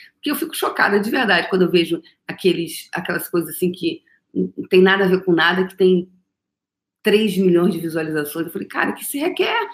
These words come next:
Que consciência se requer?" Sabe por quê, gente? Eu acho que o dinheiro tem que tá na mão de quem faz.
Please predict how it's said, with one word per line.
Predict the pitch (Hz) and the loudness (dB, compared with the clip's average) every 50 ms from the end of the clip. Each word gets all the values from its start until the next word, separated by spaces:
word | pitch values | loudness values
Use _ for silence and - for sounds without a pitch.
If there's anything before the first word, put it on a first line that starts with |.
| - _ _ | -16 _ _
Que | _ - | _ -4
consciência | - - 302 277 330 339 - 339 | 0 0 2 4 4 2 2 0
se | - - 320 | -4 -6 -4
requer?" | 269 339 330 - 254 240 247 - - - - - _ _ | -2 -2 -2 -2 -2 -2 0 -2 -4 -8 -14 -20 _ _
Sabe | - 554 - - | -2 -2 -2 -2
por | 226 - | -6 -2
quê, | - - 240 208 | 0 2 2 4
gente? | 185 196 165 - - - - - - - _ _ _ | 4 4 2 2 -2 -6 -10 -14 -18 -20 _ _ _
Eu | 254 254 226 214 208 | -2 0 2 4 4
acho | 226 - - - - - - 185 | 2 2 0 -4 -6 -8 -8 -8
que | - 214 | -4 -4
o | 214 | -4
dinheiro | 180 - 196 202 190 185 180 180 208 233 214 185 185 180 | -2 -2 0 4 4 6 6 6 6 4 4 2 2 0
tem | 185 175 | 0 -4
que | - | -2
tá | - 185 | -2 -4
na | 170 156 | -2 -2
mão | 156 160 170 185 | -2 0 2 0
de | 185 180 | 0 0
quem | - - 214 226 | -2 -6 -6 -6
faz. | - - - - 131 - - - - - - - | -6 -8 -8 -8 -6 -6 -6 -6 -8 -8 -10 -12